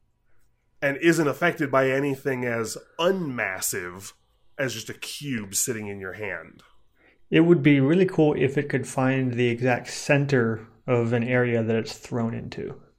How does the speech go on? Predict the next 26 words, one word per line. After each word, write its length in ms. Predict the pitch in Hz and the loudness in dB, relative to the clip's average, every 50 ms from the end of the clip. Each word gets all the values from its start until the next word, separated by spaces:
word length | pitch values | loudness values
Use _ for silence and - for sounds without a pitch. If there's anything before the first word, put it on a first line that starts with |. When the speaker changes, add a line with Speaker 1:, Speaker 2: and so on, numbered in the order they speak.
| _ _ - - - - - - _ _ _ _ _ - _ _ _ _ _ _ _ | _ _ -20 -20 -20 -20 -20 -20 _ _ _ _ _ -20 _ _ _ _ _ _ _
Speaker 2:
So 140 | - - 127 | -8 -4 -2
if 80 | 123 113 | 0 2
you're 160 | 120 127 127 | 4 4 4
in 60 | 123 | 4
a 60 | 120 | 2
hallway 800 | 113 - - 143 135 131 127 120 117 110 110 110 110 110 107 110 - - - _ _ _ _ _ - | -2 -2 2 4 6 6 6 6 4 2 2 0 -2 -4 -6 -8 -14 -20 -20 _ _ _ _ _ -8
and 140 | - 120 113 | -4 -4 -2
you 60 | 113 113 | -2 -4
throw 340 | - - - - 135 127 | -6 -6 0 2 4 4
it 60 | 120 123 | 4 4
down 160 | 120 117 120 | 0 -2 -4
the 40 | 117 | -4
hallway, 480 | - - 131 127 123 120 117 110 110 | -4 0 0 0 2 0 0 -2 -2
maybe 260 | 113 120 117 117 120 | -2 -2 0 0 0
it 100 | 117 113 | -2 0
rolls 260 | 120 127 131 120 117 117 | 2 4 4 4 4 2
on 80 | 117 | 0
the 60 | 117 | -2
floor, 340 | 117 - - 127 120 120 117 | -4 -4 -2 -2 0 0 0
bounces 300 | 113 113 113 120 117 - | -2 -2 -4 -4 -4 -6
off 100 | 127 113 | -6 -6
the 60 | 123 | -6
ceiling, 340 | 107 - - 160 139 131 120 | -8 -4 -4 -2 -2 -2 -2
but 120 | 113 120 117 | -2 -2 -2
then 100 | 117 113 | -2 -4
it 120 | - - | -6 -10